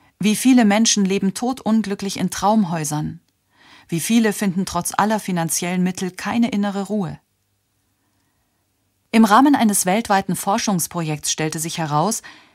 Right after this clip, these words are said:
dass in einem der ärmsten Länder, in Bangladesch,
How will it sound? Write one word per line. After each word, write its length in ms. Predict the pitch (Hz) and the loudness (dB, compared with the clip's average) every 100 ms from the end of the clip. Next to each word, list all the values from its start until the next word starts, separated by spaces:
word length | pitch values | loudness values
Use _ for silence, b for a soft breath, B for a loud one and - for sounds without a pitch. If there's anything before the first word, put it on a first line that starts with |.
| B _ - | B _ -4
dass 180 | 202 | 0
in 160 | 226 208 | 0 0
einem 280 | 214 220 220 | 0 2 2
der 160 | 202 | 2
ärmsten 420 | 220 269 269 - 226 | 2 2 0 0 0
Länder, 480 | 214 180 143 151 - | 2 0 -2 -6 -10
in 140 | - 165 | -6 -4
Bangladesch, 680 | 160 170 165 214 185 - | -2 -2 -2 -2 -2 -4